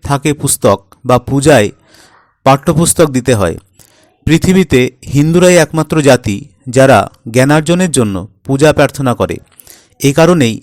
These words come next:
হিন্দুরা একটি জ্ঞান পিপাসু এবং জ্ঞান সমৃদ্ধ জাতি। মা সরস্বতীর আসন রাজহাঁস নাকি পদ্মফুল? অনেক কাঠামোতে দেখা যায় সরস্বতী দেবী হাঁসের উপর বসে আছে, আবার কোনো কাঠামোয় দেখা যায়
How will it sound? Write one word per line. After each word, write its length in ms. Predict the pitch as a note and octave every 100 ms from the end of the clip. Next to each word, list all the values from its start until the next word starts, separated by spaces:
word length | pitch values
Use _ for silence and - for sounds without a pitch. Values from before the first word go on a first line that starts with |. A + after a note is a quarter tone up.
| -
হিন্দুরা 320 | C3 D3 E3 E3
একটি 240 | D#3+ D#3+
জ্ঞান 300 | A#2 C3 C#3+
পিপাসু 520 | D#3+ D3+ C#3+ - F#2 _ _
এবং 320 | - C3+ D#3+ C#3
জ্ঞান 240 | C3 C#3+
সমৃদ্ধ 420 | - D#3 D#3 D3+
জাতি। 380 | D3 A#2 - F#2 - _ - _ _ _ _ A2+
মা 260 | B2+ D3
সরস্বতীর 680 | D3+ B2+ C#3+ E3+ E3+ F3+ F3
আসন 460 | - C3+ - A#2 F2+ - _ _ -
রাজহাঁস 680 | A2+ C3+ D3 D#3+ D#3 - - -
নাকি 320 | B2+ B2+ D3+
পদ্মফুল? 680 | C#3 B2+ B2+ D3 A2 F#2+ F2+ - _ _ _ _ _ _ _ _
অনেক 320 | - C#3 F3+ F3+
কাঠামোতে 480 | C#3 D#3 F3+ F#3
দেখা 260 | D3+ C3+ F3
যায় 240 | C#3+ F2 - _ _ _
সরস্বতী 520 | - C3 D3 D3+ F3+
দেবী 260 | E3+ E3+ F3
হাঁসের 360 | C3 C3+ F3
উপর 220 | E3+ F3+ E3+
বসে 280 | E3+ -
আছে, 280 | C3 - F#2+ - - - _ _ _ -
আবার 280 | C3+ E3 D#3+
কোনো 260 | D#3 F3+
কাঠামোয় 400 | E3+ D3 E3+ F3+
দেখা 260 | D3 - E3+
যায় 240 | C#3 F#2